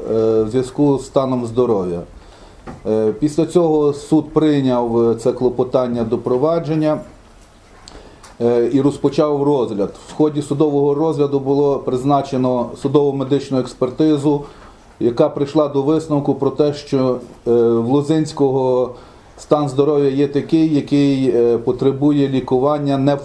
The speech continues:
умовах місць тримання під вартою. Я наголошую, що цей висновок судово-медичної експертизи, він містив дуже багато суперечностей і, зокрема, суперечив перед тим проведень-, е, в-, е, висновку,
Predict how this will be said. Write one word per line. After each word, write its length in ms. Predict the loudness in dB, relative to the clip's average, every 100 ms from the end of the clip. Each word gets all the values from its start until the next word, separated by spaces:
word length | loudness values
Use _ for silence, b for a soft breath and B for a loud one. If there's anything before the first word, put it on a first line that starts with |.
| -4
умовах 720 | -2 0 0 0 -4 -6 -20 B B B -6
місць 300 | 0 0 -2 -8
тримання 440 | 0 2 2 0 0
під 220 | -2 0
вартою. 500 | 2 2 0 -2 -2
Я 80 | 0
наголошую, 580 | 0 0 0 0 0 -2
що 120 | -2
цей 260 | 2 2
висновок 520 | 2 0 0 -2 -2 -2
судово-медичної 1000 | -2 2 2 0 -2 0 0 0 -2 -2
експертизи, 680 | -2 -4 0 0 2 0 -2 B B -4
він 160 | 0 2
містив 360 | 2 2 2
дуже 240 | 2 2 2
багато 460 | 0 0 0 -2
суперечностей 840 | -4 0 0 2 0 -2 -4 -2 -2
і, 120 | 0
зокрема, 600 | 0 0 0 2 0 B B B B
суперечив 760 | -2 0 2 2 0 0 -2
перед 320 | 0 0 0 0
тим 200 | 0 0
проведень-, 640 | 0 0 0 0 -2 -2 2
е, 40 | 2 4 4 4
в-, 180 | 2 2
е, 260 | 2 2 2
висновку, 680 | 2 0 -2 -2 -2 -2